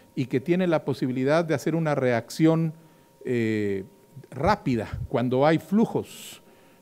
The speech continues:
eh, y aumentan de repente los, por ejemplo, porque los aviones se desvían y de repente llegan más vuelos y hay más,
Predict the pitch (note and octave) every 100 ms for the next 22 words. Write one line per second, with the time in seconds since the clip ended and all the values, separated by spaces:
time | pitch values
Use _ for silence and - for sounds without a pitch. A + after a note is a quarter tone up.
0 | - - A#2+ A#2 A#2+ C3+ C#3 C3+ D#3+ G3+
1 | F3+ D3+ C#3 C3 - F3 - D#3 C#3+ A#2+
2 | A#2 A2 - - A2 G2 C3 C3 A#2 -
3 | G#2+ B2 A2 A2 - A2+ G#2 A2 C3 B2+
4 | B2+ A2 G#2+ D#3+ F#3 D3 A#2+ A2 G#2+ C#3+
5 | C3 B2 B2 A#2+ A2+ B2+ F3 F3 C#3 C3+
6 | C3+ C#3+ C3+ -